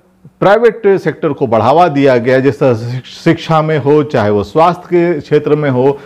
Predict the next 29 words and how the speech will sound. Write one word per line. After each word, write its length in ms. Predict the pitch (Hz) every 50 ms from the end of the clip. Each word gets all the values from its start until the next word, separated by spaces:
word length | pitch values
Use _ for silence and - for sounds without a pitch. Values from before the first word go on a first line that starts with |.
| - - -
जिस 140 | 156 135 -
तरह 140 | 151 139
से 140 | 127 113 127
बढ़ावा 360 | 113 113 107 110 123 131 127
दिया 300 | 120 107 107 139 175 196
जा 140 | 175 151 143
रहा 260 | 123 113 110 107 101
है। 200 | 98 107 113 - - - - _ - 135
लेकिन 480 | 139 185 220 262 262 - 185 170 - - - - - _ -
अब 220 | - 170 185 208 202
देखिए 380 | 220 202 180 - - 120 110 101 - _ _ _ _ _ -
किस 260 | 226 262 233 - -
तरह 300 | 220 170 143 135 156 175
से 360 | 165 - 147 117 104 92 - - - -
रिलायंस 840 | 143 113 120 135 123 139 147 156 185 220 240 240 214 180 - - - 180 - - _ _ _ _ -
और 360 | 135 156 190 214 214 214 202
डेल 460 | 160 117 107 147 170 196 196 180 151 120 - -
और 220 | - 160 180 170 -
तमाम 380 | - 151 160 190 226 247 262 247
ऐसी 240 | 233 202 - 226 202
बड़ी-बड़ी 560 | 131 107 117 196 240 247 196 202 190 185 185
जो 140 | 160 175 151
कंपनियां 560 | - 165 143 135 123 143 139 147 151 143 131
हैं, 160 | 123 113 -
टाइटन 400 | - 170 185 202 185 202 202 190
जैसी 220 | 175 165 127 156
बड़ी-बड़ी 400 | 147 131 156 165 165 151 156 143
कंपनियां 500 | 120 - 127 113 95 123 117 110 110 110 104 - - - - _ _ -
कई 360 | 185 214 262 269 262 240